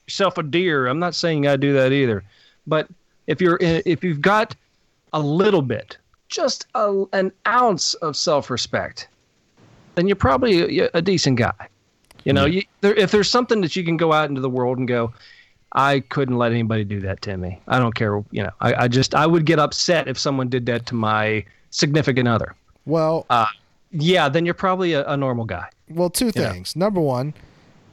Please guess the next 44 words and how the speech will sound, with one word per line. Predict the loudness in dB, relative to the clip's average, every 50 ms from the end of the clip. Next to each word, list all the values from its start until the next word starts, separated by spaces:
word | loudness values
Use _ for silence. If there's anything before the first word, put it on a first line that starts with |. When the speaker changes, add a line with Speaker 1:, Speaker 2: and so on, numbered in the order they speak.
| -6 -2
Speaker 3:
I | 0
don't | 0 2
think | 0 0 0
anybody | 0 0 2 2 0 0 2
that's | 0 -2 -2 -4 -6 -8 -8 -10 -12 -14 -14 -12
really | -10 -4 -2 0 0 2 0 0
into | 0 -2 -4
cuckolding | -4 -2 -4 -2 -2 -2 -2 -2 -2 -2 -4 -4
is | -6 -6
gonna | -6 -4 -4
be | -4 -4
listening | -4 -6 -6 -8 -10 -10 -10 -10
to | -8
this | -6 -4
show. | -4 -2 -2 -2 -2 -4 -6 _ -20 -20 -20 -20 -20 -20 -20 -20 -20 -20 -20 -20 _ _ _ _ _
Speaker 2:
No. | 0 2 2 4 4 4
Speaker 3:
Number, | 4 2 2 2 0 0
number | 0 -2 0 0 0
Speaker 1:
Well, | 0
Speaker 3:
two. | 0 0 0 2 2 2 2
Speaker 1:
you | 2
know | 2 2
what? | 2 2 2 0 -2 -2
We're, | -4 -4 -4
we're | -2 -2 -2 -2
really | -2 -4 -4 -2 -2 -2 -2
big. | 0 0 -2 0 0
Our | 0 0
numbers | 0 0 0 0 0 0 -2 0 -2
are | -4 -4 -6 -12 -16 -16 _
huge | -8 -4 -2 0 2 2 2 2
in | 2
the | 0 2
cuckolding, | 2 0 0 0 0 0 0 2 2 2 0 0 -2 -6 _ _ _ _ _ _ _ _ -2
you | 0
know, | 2 4
Speaker 3:
<laughs> | 4
Speaker 1:
department | 4 4 2 2 0 0 -2 -4 -14 -12 -8
when | -8 -6
it | -2
comes | 0 0 2
Speaker 3:
Okay. | 2 2
Speaker 1:
to | 0 0
listener. | -2 -4 -6 -8 -8